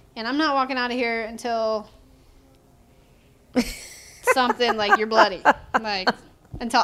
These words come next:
Speaker 1: I'm walking
Speaker 2: Yeah,
Speaker 1: out
Speaker 2: you're
Speaker 1: and you're not.
Speaker 2: gnarly. You're,
Speaker 1: Like,
Speaker 2: like
Speaker 1: like, I just, I, I can't, like, that's the, that, the, the switch does happen. And I'm like, "No, I'm not.
Speaker 2: Yeah, you
Speaker 1: I'm not leaving here until I win." Like,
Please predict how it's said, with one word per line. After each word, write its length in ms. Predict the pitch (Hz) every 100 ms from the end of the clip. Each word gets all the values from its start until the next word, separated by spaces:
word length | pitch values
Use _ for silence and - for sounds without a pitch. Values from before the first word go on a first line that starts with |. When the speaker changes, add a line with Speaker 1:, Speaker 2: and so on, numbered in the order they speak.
| -
Speaker 1:
I'm 220 | 285 302
walking 240 | 277 254
Speaker 2:
Yeah, 180 | 302 277
Speaker 1:
out 40 | 226
Speaker 2:
you're 140 | 359
Speaker 1:
and 80 | 453
you're 140 | 427
not. 120 | 427 440
Speaker 2:
gnarly. 440 | 403 262 156 90
You're, 200 | 208 294
Speaker 1:
Like, 260 | 370 - -
Speaker 2:
like 80 |
Speaker 1:
like, 280 | 208 277 285
I 120 | 339
just, 180 | 359 381 - -
I, 180 | 269 - -
I 100 | 311
can't, 440 | - 381 381 370 - - _ _
like, 160 | 269
that's 240 | 294 359 - 330
the, 80 |
that, 240 | 277 320 269
the, 100 | 247
the 220 | 226 240
switch 360 | 247 349 440 -
does 240 | 302 302
happen. 440 | 294 254 233 190 202 - -
And 100 | 254
I'm 60 | 262
like, 180 | 247 220
"No, 320 | 240 277 262 -
I'm 120 | 247
not. 240 | 262 247 - 180
Speaker 2:
Yeah, 380 | 202 185 156
you 200 | 175 175
Speaker 1:
I'm 120 | 202 302
not 180 | 330
leaving 260 | 294 320 302
here 120 | 254
until 180 | 226 240
I 140 | 220
win." 280 | 226 226 190
Like, 240 | 208 214